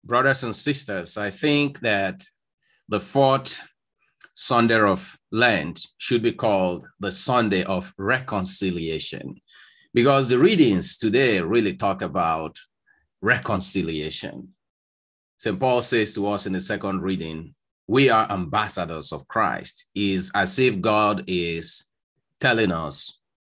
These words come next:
"Be reconciled to God." And I will add, "Be reconciled to one another." Now, in the gospel, we hear of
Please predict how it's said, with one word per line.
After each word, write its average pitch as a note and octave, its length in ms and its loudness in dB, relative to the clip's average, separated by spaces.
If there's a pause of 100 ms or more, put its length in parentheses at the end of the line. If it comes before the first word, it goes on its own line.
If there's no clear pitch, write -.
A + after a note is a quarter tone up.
(380)
"Be A2 140 2
reconciled G2 800 0
to F#2 60 -8
God." D#2 420 -10 (200)
And A2 160 0
I A#2+ 100 4
will G2 220 0
add, F2 420 -2 (400)
"Be G2+ 100 0
reconciled F#2+ 920 0
to F#2+ 140 -4
one F#2 240 -2
another." E2 420 -12 (1600)
Now, C3 480 4 (560)
in G3+ 160 6
the C#3+ 260 6
gospel, G#2 640 -2
we C#3+ 200 4
hear A#2 480 -2
of F#2+ 460 -4